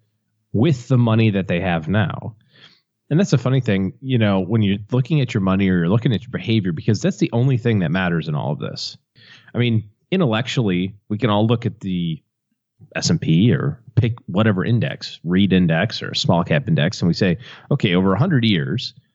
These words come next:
it's averaged ten percent or twelve percent or seven percent or whatever the number is." But to get that, you have to have been invested throughout that entire time period. Now, there's an opportunity for you to do better than that. If you happen to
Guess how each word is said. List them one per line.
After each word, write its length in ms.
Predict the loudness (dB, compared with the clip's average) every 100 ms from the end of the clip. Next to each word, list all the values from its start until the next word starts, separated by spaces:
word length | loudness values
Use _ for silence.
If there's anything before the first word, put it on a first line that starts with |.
| _ _ _ -6
it's 160 | -2 0
averaged 580 | 2 2 2 0 -6 -2
ten 160 | -2
percent 360 | 0 0 0 0
or 100 | 0
twelve 240 | 0 0
percent 340 | -2 -4 -6 -6
or 180 | -6 -2
seven 280 | 0 0
percent 300 | -2 -2 0 2
or 40 |
whatever 280 | 2 2 2
the 60 |
number 320 | 2 2 0 -2
is." 280 | -6 -12 _ _ _ _ _
But 120 | -2 0
to 80 | 2
get 240 | 0 0
that, 160 | 0 0
you 120 | 2
have 220 | 2 2
to 120 | 2
have 200 | 2 2
been 180 | 0 0
invested 560 | 0 0 0 -2 -4 -2
throughout 320 | 0 2 2
that 140 | 0
entire 400 | -2 0 0 0
time 280 | 0 0 0
period. 440 | -2 -10 -10 -14 -16 _ _ _ _ -2
Now, 160 | 0
there's 240 | 2 0 0
an 100 | 0
opportunity 600 | 0 -2 -2 0 0 0
for 140 | 0
you 100 | -2
to 80 | 0
do 80 | -2
better 320 | 0 0 2
than 140 | 2 2
that. 260 | 0 -2 -6 -20 _ _ _ _ -12
If 80 |
you 60 | -6
happen 360 | -4 0 0 0
to 560 | 0 0 0 0 -4